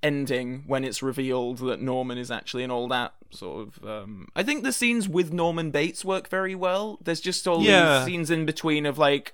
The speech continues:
Speaker 1: Lila and Sam in the hardware store. So, uh,
Speaker 2: I completely agree, actually. That is absolutely it. It's not the Norman Bates stuff that I find dull. It's the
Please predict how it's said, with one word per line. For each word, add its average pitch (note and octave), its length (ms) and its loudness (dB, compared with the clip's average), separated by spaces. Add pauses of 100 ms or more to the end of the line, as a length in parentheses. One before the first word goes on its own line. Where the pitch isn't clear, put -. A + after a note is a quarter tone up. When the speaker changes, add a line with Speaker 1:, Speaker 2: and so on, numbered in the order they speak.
(140)
Speaker 1:
Lila D3+ 480 4
and C#3 120 -4
Sam C#3 360 -2
in C3+ 100 -6
the C3+ 80 -2
hardware C3+ 480 -2
store. B2+ 540 -4
So, - 140 -10
uh, C3 180 -4 (160)
Speaker 2:
I C3 100 12
completely C3+ 540 4
agree, A2 320 4
actually. F#2+ 480 -2 (220)
That A#2+ 180 6
is B2 120 2
absolutely A2+ 600 2
it. G#2 160 0
It's A2+ 160 -4
not B2+ 320 0
the A#2 180 2
Norman A2 380 -2
Bates G#2 300 -2
stuff - 340 -6
that - 120 -6
I G#2 60 -10
find F#2+ 340 -8
dull. F#2+ 440 -8
It's - 260 -6
the F#2+ 540 -6